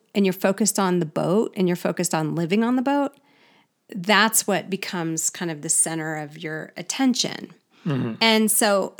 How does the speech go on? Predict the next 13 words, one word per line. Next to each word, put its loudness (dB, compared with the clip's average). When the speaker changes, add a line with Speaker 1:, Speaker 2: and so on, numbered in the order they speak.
Speaker 1:
little 2
by 4
little, 2
it's -2
sort 4
of 0
this -4
process 0
of -6
separation 0
from 2
conventional 2
life 2